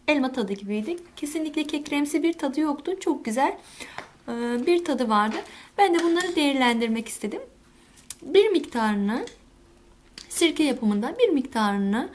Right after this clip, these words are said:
e, turşu yapımında ve reçel yapımında kullandım.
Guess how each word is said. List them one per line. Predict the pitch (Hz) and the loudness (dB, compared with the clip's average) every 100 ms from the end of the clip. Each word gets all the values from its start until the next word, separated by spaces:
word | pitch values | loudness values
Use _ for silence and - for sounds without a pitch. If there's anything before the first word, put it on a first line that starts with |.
| - - - - | -12 -14 -12 -6
e, | 233 226 226 226 - | -4 -2 -4 -6 -2
turşu | 262 254 349 | 0 2 2
yapımında | 349 311 294 285 330 | 2 0 0 2 2
ve | 320 359 392 - - | 0 -2 -6 -6 0
reçel | 330 285 233 | 2 2 0
yapımında | 220 214 214 320 | -2 0 0 0
kullandım. | 349 240 202 196 190 | -2 -2 0 -2 -4